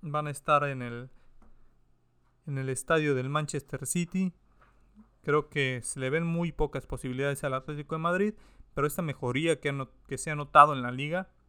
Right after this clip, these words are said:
puede ser de mucha ayuda. Creo que el, no se resuelve en un partido como fue ante el Sporting.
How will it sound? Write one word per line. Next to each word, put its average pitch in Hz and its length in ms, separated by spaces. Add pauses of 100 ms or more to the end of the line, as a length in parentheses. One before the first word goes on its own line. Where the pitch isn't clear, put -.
(320)
puede 143 260
ser 143 220
de 135 80
mucha 143 260
ayuda. 202 440 (440)
Creo 135 260
que 131 260
el, - 240 (240)
no 175 220
se 170 160
resuelve 151 380
en 143 100
un 147 120
partido 160 420
como 120 200
fue 147 140
ante 143 160
el 127 80
Sporting. 165 500